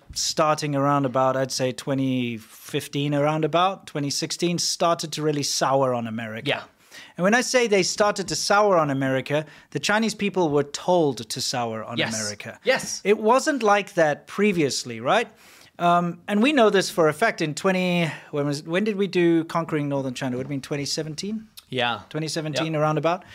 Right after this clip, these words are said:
Speaker 1: So we're in twenty seventeen now. We went up to, uh, Harbin.
Speaker 2: Yep.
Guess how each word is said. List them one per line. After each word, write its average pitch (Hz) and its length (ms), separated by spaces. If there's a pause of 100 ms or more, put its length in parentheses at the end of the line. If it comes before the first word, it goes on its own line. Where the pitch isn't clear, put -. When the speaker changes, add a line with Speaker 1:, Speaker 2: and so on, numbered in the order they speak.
(240)
Speaker 1:
So 196 220
we're 233 220
in 208 80
twenty 233 240
seventeen 175 500
now. 135 220
We 151 120
went 156 240
up 151 200
to, 131 480
uh, 123 240
Harbin. 139 580 (380)
Speaker 2:
Yep. 117 160